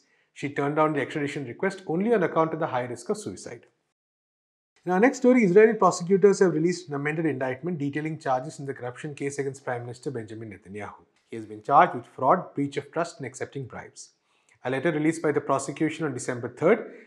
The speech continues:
alleges three fifteen incidents of the Walla news agency being requested to produce favorable coverage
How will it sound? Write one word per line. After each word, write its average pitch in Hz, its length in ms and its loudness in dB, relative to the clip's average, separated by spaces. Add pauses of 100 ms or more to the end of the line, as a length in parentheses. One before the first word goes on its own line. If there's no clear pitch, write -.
(180)
alleges 180 300 6
three 190 160 0
fifteen 220 340 -2
incidents 190 460 0
of 180 80 2
the 165 80 0
Walla 143 380 4
news 143 280 -2
agency 147 460 -4
being 147 320 -4
requested 156 560 -4
to 165 60 -2
produce 143 420 -4
favorable 147 500 -2
coverage 147 400 -4